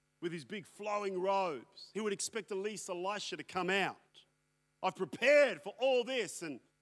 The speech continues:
he's not even gonna come out and see me." And yet he couldn't see what God could see. Moses couldn't see what God knew. I had an amazing experience last year when I was in Eastern Europe of small coincidences that kind of all added up.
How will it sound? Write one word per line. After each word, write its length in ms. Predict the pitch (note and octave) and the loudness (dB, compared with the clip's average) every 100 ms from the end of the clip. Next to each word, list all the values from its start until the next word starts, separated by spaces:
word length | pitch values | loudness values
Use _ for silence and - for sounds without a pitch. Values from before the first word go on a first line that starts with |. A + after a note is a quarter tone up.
| _ | _
he's 180 | - A#3+ | -2 0
not 160 | A#3 A#3 | 2 2
even 160 | A3 | 2
gonna 180 | A3 G#3+ | 2 2
come 180 | - A3+ | 4 4
out 140 | A3 | 4
and 80 | G3+ | 2
see 300 | - B3+ C4+ | 0 2 2
me." 240 | G3 F#2+ - _ _ _ _ _ _ _ | 0 -6 -12 _ _ _ _ _ _ _
And 140 | D#3+ | -4
yet 120 | G3+ G3 | -2 -2
he 100 | G#3 | -4
couldn't 260 | A#3+ A3 | -6 -8
see 320 | F#3+ - G#3+ | -6 -4 -4
what 220 | F3+ E3 D3 | -4 -4 -4
God 320 | F3 F3 D#3+ | -2 -2 -6
could 140 | B2 | -12
see. 320 | - A#2 F#2 _ _ _ _ _ _ _ | -14 -14 -16 _ _ _ _ _ _ _
Moses 480 | E3+ B3 D4 A#3 G3+ | 2 4 4 2 -4
couldn't 220 | - A3+ | -6 -6
see 500 | F#3+ - A3+ F#3 B2+ B2 _ _ _ _ _ _ _ _ | -6 -2 0 0 -4 -14 _ _ _ _ _ _ _ _
what 160 | F3 | -6
God 320 | D#3+ G3 G3 F#3 | 2 6 6 4
knew. 360 | G#3 F#3 G#2 - _ _ _ _ _ _ | 2 2 0 -10 _ _ _ _ _ _
I 60 | F#3+ | 0
had 100 | G#3 | 2
an 80 | G3+ | 2
amazing 420 | G#3 G#3+ F3+ F#3+ | 2 2 2 -2
experience 600 | D3 - G#3 G3+ F3+ - | -2 -4 0 0 0 0
last 380 | F#3+ F#3 - F#3+ | 0 0 -2 -4
year 140 | G3+ | -2
when 120 | F#3 | -2
I 40 | E3+ | -2
was 140 | D3+ | -2
in 80 | F3 | -2
Eastern 320 | G3 - F3 | -2 -4 -6
Europe 320 | F3+ G#3 F#3 | -2 0 0
of 140 | D3+ C3+ | -4 -8
small 280 | - G3 | -4 -2
coincidences 840 | F#3+ - F#3 G3+ G3 F3 D#3+ - C#3 | -4 -4 -4 -4 -6 -8 -8 -10 -12
that 140 | D#3 | -10
kind 180 | - F3+ | -4 -4
of 80 | D#3 | -2
all 160 | F3 | 0
added 240 | E3+ D#3+ D#3+ | 2 2 2
up. 320 | E3+ - _ | 2 0 _